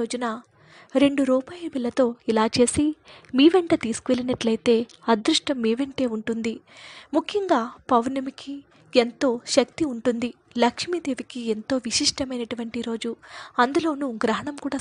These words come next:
సంభవిస్తుంది కాబట్టి ఈ యొక్క పరిహారం చాలా అద్భుతంగా పనికి వస్తుంది. ఏం చేయాలనంటే, ముఖ్యంగా జూన్ ఐదవ తేదీన రాత్రి సంభవించినటువంటి యొక్క చంద్రగ్రహణము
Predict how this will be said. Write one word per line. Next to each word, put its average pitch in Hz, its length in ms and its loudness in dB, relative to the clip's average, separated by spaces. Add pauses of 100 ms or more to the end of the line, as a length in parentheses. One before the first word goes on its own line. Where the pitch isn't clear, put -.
సంభవిస్తుంది 247 680 -4
కాబట్టి 226 380 -8 (380)
ఈ 269 80 2
యొక్క 262 240 0
పరిహారం 302 440 -2 (100)
చాలా 233 260 -4
అద్భుతంగా 277 500 -6
పనికి 226 320 -8
వస్తుంది. 226 380 -4 (580)
ఏం 339 100 4 (100)
చేయాలనంటే, 240 640 0 (480)
ముఖ్యంగా 320 440 -2 (460)
జూన్ 370 200 2 (180)
ఐదవ 254 300 2
తేదీన 240 320 -4 (460)
రాత్రి 240 380 -2 (1400)
సంభవించినటువంటి 277 840 0
యొక్క 269 120 -8 (140)
చంద్రగ్రహణము 277 760 -8